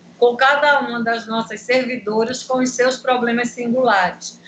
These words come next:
Os filhos que estão em casa, que não estão estudando e que precisam estar em casa sob o seu cuidado,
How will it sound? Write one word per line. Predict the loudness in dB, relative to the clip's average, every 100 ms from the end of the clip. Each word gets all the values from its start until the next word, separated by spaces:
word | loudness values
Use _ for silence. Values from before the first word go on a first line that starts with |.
| -20 -8
Os | -6 -2
filhos | 2 2 0 -6
que | -8
estão | -8 -2 -2
em | -2 0
casa, | 2 2 -2
que | -4
não | -2
estão | -2 -4 -2 -2
estudando | -2 -8 0 2 4 2 0 -2 -4 -12 -18 -14
e | -10
que | -8
precisam | -2 -2 0 -4 0
estar | 0 2 0 0
em |
casa | 0 2 2 0
sob | -4 -8 -10
o | -4
seu | 0 0 0
cuidado, | -4 2 4 2 0